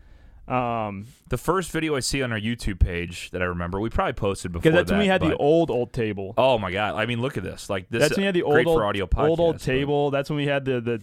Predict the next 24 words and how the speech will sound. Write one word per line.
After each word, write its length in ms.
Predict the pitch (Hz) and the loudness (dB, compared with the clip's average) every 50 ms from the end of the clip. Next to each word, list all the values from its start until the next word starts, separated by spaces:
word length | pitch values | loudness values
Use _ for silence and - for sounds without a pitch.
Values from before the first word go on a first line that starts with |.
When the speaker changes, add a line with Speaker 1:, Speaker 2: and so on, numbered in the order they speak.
| - | -4
Speaker 1:
the 140 | - 123 113 - _ _ _ _ - | -4 -4 -4 -4 _ _ _ _ -2
dining 360 | 131 127 131 135 143 147 147 | -2 -2 0 0 -2 -2 -2
chairs. 800 | - - 151 147 143 143 143 143 143 147 147 139 - - - - _ | -2 0 0 0 2 2 2 0 0 0 -2 -4 -6 -14 -18 -20 _
Speaker 2:
Like, 120 | - 101 | -16 -8
look 140 | 110 135 127 | -8 -6 -6
at 60 | 113 | -2
this 180 | 107 123 113 - | -2 -2 -2 -2
setup. 380 | - - 104 98 85 - - - - - - - _ _ _ _ | -4 -4 -4 -4 -4 -8 -6 -6 -6 -6 -8 -14 _ _ _ _
I 40 | - | 4
mean, 80 | 143 165 | 4 6
Speaker 1:
Yeah, 400 | 196 214 226 226 226 220 202 185 | 6 6 6 6 6 6 4 4
yeah. 160 | 165 160 185 208 226 233 240 240 220 | 4 4 4 6 6 8 8 8 8
Speaker 2:
unbelievable. 220 | 202 180 - - | 8 6 6 6
Speaker 1:
No, 140 | 185 208 208 190 | 4 6 6 6
I 140 | 175 175 | 6 4
know. 400 | 175 196 202 190 165 151 135 131 131 | 4 4 4 6 6 4 4 2 2
Speaker 2:
When 80 | 160 165 | 2 2
we 100 | 135 131 | 2 2
Speaker 1:
That's, 100 | 127 147 | 2 2
Speaker 2:
had, 160 | 139 139 131 | 0 2 2
like, 140 | 135 131 127 | 2 2 2
the 60 | 160 | 2
Speaker 1:
that's 100 | 139 120 | 0 2
Speaker 2:
lamps, 440 | 113 113 113 113 117 120 123 - 160 | 2 2 2 4 4 4 2 2 0